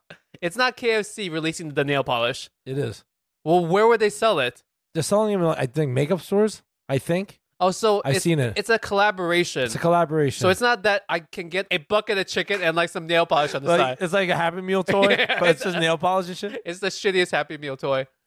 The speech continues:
Speaker 2: But yes, um, it is edible. Um,
Speaker 1: Wait, wait, wait, wait, wait.
Speaker 2: yes.
Speaker 1: Edible?
Speaker 2: It's edible.
Speaker 1: Is it for the people that bite their nails?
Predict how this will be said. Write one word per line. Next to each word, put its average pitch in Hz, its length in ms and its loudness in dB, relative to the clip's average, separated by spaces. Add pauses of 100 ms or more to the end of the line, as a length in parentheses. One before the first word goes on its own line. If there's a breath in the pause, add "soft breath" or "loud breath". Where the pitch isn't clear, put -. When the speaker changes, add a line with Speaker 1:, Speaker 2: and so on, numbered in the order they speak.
(160)
Speaker 2:
But 127 220 -8
yes, 151 340 0
um, 135 400 2
it 139 140 0
is 180 120 2
edible. 135 460 2 (320)
Um, 127 320 0
Speaker 1:
Wait, 339 120 4
wait, 339 120 4
wait, 294 140 4
wait, 247 120 4
wait. 165 160 0 (200)
Speaker 2:
yes. - 220 -4
Speaker 1:
Edible? 277 340 2 (180)
Speaker 2:
It's 104 160 -6
edible. 101 440 -4 (240)
Speaker 1:
Is 208 160 -10
it 285 100 -4
for 311 140 -4
the 285 80 -2
people 269 260 -6
that 220 180 2
bite 202 180 0
their 170 100 -4
nails? 143 480 -4